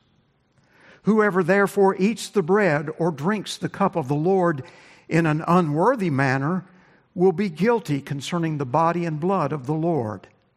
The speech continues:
Let a person examine himself then, and so eat of the bread and drink of the cup. For anyone who eats and drinks without discerning the body eats and drinks judgment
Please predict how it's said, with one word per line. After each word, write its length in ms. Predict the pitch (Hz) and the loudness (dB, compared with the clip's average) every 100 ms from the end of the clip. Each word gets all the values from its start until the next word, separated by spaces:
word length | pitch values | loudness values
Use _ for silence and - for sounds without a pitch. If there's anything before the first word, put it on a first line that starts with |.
| _ _ _ _ _ _ _ _ _ _ | _ _ _ _ _ _ _ _ _ _
Let 260 | 120 147 165 | 0 0 0
a 80 | |
person 600 | 156 - 180 175 - 175 175 | -4 -2 -2 -2 -4 -6 -4
examine 680 | 143 120 110 151 160 156 120 | -8 -8 -6 -2 -2 -2 -4
himself 680 | 131 113 - 120 107 - - | -6 -8 -4 -4 -4 -10 -12
then, 400 | 117 107 92 82 _ _ _ _ _ _ _ _ _ | -10 -8 -10 -16 _ _ _ _ _ _ _ _ _
and 160 | 143 147 | -4 -4
so 300 | - 208 185 | 2 2 2
eat 320 | 208 208 - - | 0 0 -4 -8
of 140 | 143 | -6
the 80 | 147 | -4
bread 420 | 156 190 170 147 | 0 2 2 0
and 160 | 147 131 | -2 -4
drink 300 | 135 170 - | -4 -4 -4
of 120 | 123 | -6
the 80 | 131 | -8
cup. 540 | - 147 107 - - _ _ _ _ _ _ _ _ _ _ | -4 -2 -2 -6 -20 _ _ _ _ _ _ _ _ _ _
For 220 | 143 160 | -4 0
anyone 540 | 185 226 214 208 196 | 2 2 0 2 2
who 220 | 156 190 - | 0 -2 -2
eats 400 | 185 196 - - | -2 -2 -6 -6
and 120 | 160 | -4
drinks 400 | 147 185 180 - | -2 -2 -2 -6
without 380 | 151 151 156 - | -4 0 0 -2
discerning 680 | 139 - 170 180 175 170 156 _ _ _ _ _ | -8 -4 -2 0 0 -2 -6 _ _ _ _ _
the 100 | 135 | -4
body 560 | 127 190 190 131 143 - _ | 0 2 2 0 -4 -8 _
eats 420 | - 185 180 - - | -4 -4 -4 -10 -8
and 140 | 151 131 | -8 -6
drinks 380 | 131 156 - | -4 -4 -6
judgment 720 | - 117 160 170 127 120 110 | -12 -6 -4 -4 -6 -10 -10